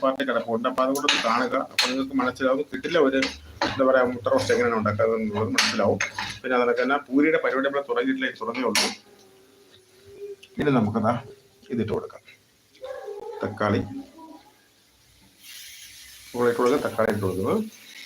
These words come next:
ഓക്കെ, തക്കാളി ഇട്ട് കൊടുത്തിട്ടുണ്ട്. ഇത് നന്നായിട്ടൊന്ന് ഇളക്കി കൊടുക്കുക. തക്കാളി ഇല്ലാതെ നന്നായിട്ട് ഇളക്കി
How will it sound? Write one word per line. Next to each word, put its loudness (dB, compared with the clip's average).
ഓക്കെ, -2
തക്കാളി 0
ഇട്ട് 0
കൊടുത്തിട്ടുണ്ട്. 2
ഇത് -2
നന്നായിട്ടൊന്ന് 2
ഇളക്കി -4
കൊടുക്കുക. -12
തക്കാളി 0
ഇല്ലാതെ 4
നന്നായിട്ട് 0
ഇളക്കി -2